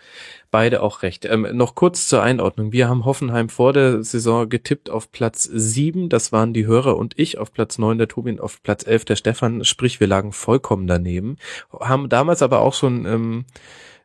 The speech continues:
recht ausführlich drüber gesprochen, was für eine Wundertüte Hoffenheim ist, äh, aufgrund der vielen Neuzugänge. Also die haben ja einmal so am Krabbel,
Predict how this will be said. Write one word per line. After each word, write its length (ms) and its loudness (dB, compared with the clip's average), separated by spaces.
recht 440 -4
ausführlich 460 2
drüber 200 -2
gesprochen, 420 -2
was 140 0
für 120 -2
eine 160 0
Wundertüte 560 0
Hoffenheim 380 -2
ist, 180 -6
äh, 180 -2
aufgrund 440 0
der 100 0
vielen 480 2
Neuzugänge. 640 0
Also 160 -4
die 120 -2
haben 140 -2
ja 240 2
einmal 320 2
so 360 2
am 240 -2
Krabbel, 560 -2